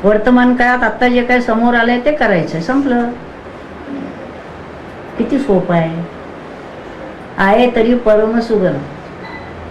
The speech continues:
परी जनाशी झाला दुर्गम. का? जयाचे चुकले वर्म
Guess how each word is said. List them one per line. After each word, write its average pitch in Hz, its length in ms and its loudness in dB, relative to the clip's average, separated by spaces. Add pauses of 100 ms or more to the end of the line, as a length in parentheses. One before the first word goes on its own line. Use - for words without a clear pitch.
परी 214 140 6
जनाशी 226 520 2
झाला 220 360 4
दुर्गम. 185 520 0 (760)
का? 240 260 4 (640)
जयाचे 196 420 4
चुकले 175 460 2
वर्म 247 460 4